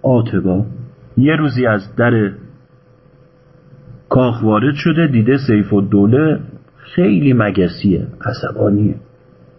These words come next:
گفته الا ما لسیف الدولة، استفهامه، یعنی ای شیء لسیف الدولة، چی شده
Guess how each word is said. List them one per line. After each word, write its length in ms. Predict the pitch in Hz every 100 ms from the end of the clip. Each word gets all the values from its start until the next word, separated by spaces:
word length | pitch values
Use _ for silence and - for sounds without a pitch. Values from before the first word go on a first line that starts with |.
| _ - - - _ - -
گفته 400 | 117 113 160 -
الا 360 | 156 160 104 80 - - _
ما 320 | 110 127 185 240
لسیف 480 | 170 135 107 98
الدولة، 480 | 92 87 87 82 78 - -
استفهامه، 680 | - - 87 - 92 82 73 95
یعنی 180 | 104
ای 400 | 131 131 127 165 202
شیء 260 | 156 120 -
لسیف 520 | 113 98 - 92 87
الدولة، 460 | 90 87 90 85 87 - - - - - - -
چی 260 | - - 226
شده 300 | 190 143